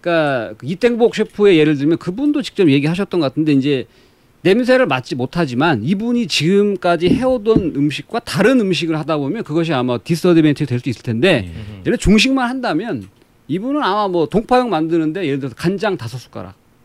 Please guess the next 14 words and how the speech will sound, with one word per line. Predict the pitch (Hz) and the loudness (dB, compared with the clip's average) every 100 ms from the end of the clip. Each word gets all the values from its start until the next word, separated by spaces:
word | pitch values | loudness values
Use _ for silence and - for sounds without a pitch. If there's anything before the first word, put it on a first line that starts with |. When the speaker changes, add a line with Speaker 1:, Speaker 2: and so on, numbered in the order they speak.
| _ _ | _ _
Speaker 1:
이미 | 180 247 | -4 -2
이게 | 202 | -2
정형화되어 | - 165 214 254 170 151 | 0 0 2 0 2 2
있기 | 170 143 | 2 -2
Speaker 3:
그렇죠. | 143 | -2
Speaker 1:
때문에 | 147 | -2
그것을 | 165 180 208 208 | 0 0 -2 0
넣었을 | 135 139 139 | 0 0 -4
때 | 127 247 | -4 -4
본인이 | - 156 165 175 233 | -2 -4 -2 -4 -4
원하는 | 139 156 165 | -2 0 0
맛이 | 147 139 139 | 0 -4 -6
난다라는 | 120 143 165 147 123 | -2 2 4 4 0
것이 | 113 175 147 | -2 -2 -2